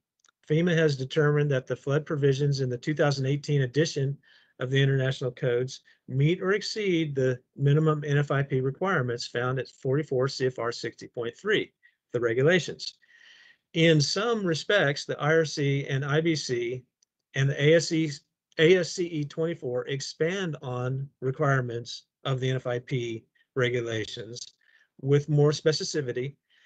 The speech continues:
additional requirements, and some limitations not found in N F I P regulations. This quick reference guide includes illustrations with references. Uh, the middle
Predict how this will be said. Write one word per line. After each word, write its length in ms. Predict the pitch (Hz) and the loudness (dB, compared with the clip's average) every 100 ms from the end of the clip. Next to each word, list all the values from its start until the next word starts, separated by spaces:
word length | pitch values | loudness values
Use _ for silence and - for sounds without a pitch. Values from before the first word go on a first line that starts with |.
| _ _ - | _ _ -4
additional 640 | 127 143 143 156 185 196 | -4 -4 0 0 0 0
requirements, 580 | 190 185 151 139 131 139 - | 0 0 0 0 0 -4 -2
and 160 | 143 139 | 0 0
some 300 | - 165 180 | 0 0 0
limitations 760 | 170 156 160 151 135 131 - _ _ _ - | 0 2 4 2 0 -4 -10 _ _ _ -4
not 360 | 131 131 165 - | 0 2 0 0
found 280 | 170 160 | 2 4
in 60 | 147 | 4
N 80 | 135 | 2
F 100 | 135 | 0
I 120 | 127 | -2
P 160 | 139 127 | -2 -2
regulations. 800 | 120 127 151 202 - 92 - - _ _ _ _ 139 | -2 0 0 0 -4 -10 -12 -16 _ _ _ _ 0
This 180 | 151 | 0
quick 280 | - 185 185 | 2 0 2
reference 400 | 160 147 165 160 | 0 2 0 -2
guide 400 | - 120 123 127 | -4 -4 -2 -4
includes 380 | 143 139 143 131 | -6 -2 0 0
illustrations 760 | 156 151 147 139 127 - 127 120 | 0 2 2 0 -4 -4 -10 -8
with 220 | 120 127 | -10 -4
references. 760 | 131 139 123 104 98 95 - _ _ _ _ _ _ _ _ _ _ - | -4 -2 -4 -10 -14 -14 -14 _ _ _ _ _ _ _ _ _ _ -4
Uh, 320 | 135 131 127 151 | 0 0 -2 2
the 100 | 147 | 4
middle 720 | 143 156 190 208 190 185 190 | 8 8 6 4 0 -2 -6